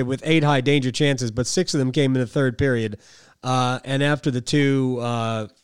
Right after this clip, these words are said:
Speaker 2: goals that Philly made it four one, um, I'm not sure what, I didn't, I don't count anything that happened after that.
Speaker 1: Yeah,
Speaker 2: So.
Speaker 1: well, after they made it four one, I stopped watching. I was just,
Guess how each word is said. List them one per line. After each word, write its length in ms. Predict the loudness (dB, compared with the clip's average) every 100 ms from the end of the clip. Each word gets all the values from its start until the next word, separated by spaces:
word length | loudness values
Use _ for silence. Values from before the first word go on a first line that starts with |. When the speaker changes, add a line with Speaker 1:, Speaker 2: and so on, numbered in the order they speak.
| _
Speaker 2:
goals 360 | -2 0 2 0
that 120 | -4
Philly 280 | -2 -2 0
made 180 | 0 -2
it 100 | -2
four 220 | -2 -2
one, 420 | 0 0 0 -4 -10 _ _ _ -12
um, 500 | -6 -4 -4 -8 -10 _ -10
I'm 140 | -4
not 160 | -2 -2
sure 200 | 0 0
what, 320 | 0 -2 -6
I 100 | -4 -2
didn't, 220 | -2 -4
I 60 |
don't 200 | -2 -2 -4
count 280 | -4 -4 -4
anything 400 | -4 -4 -2 -4
that 100 | -2
happened 300 | -2 -4 -6
after 240 | -8 -10
that. 160 | -18 -20 _ _ _ _ -6
Speaker 1:
Yeah, 100 | -4
Speaker 2:
So. 180 | -4 -6 -10
Speaker 1:
well, 160 | -10
after 280 | -8 -10 -10
they 120 | -12
made 200 | -10 -10
it 80 | -12 -12
four 180 | -12 -8
one, 220 | -10 -10
I 80 | -14
stopped 320 | -14 -14 -14
watching. 360 | -16 -18 -18 _ -18 -10 -8
I 40 |
was 160 | -8 -8
just, 340 | -12 -14 -20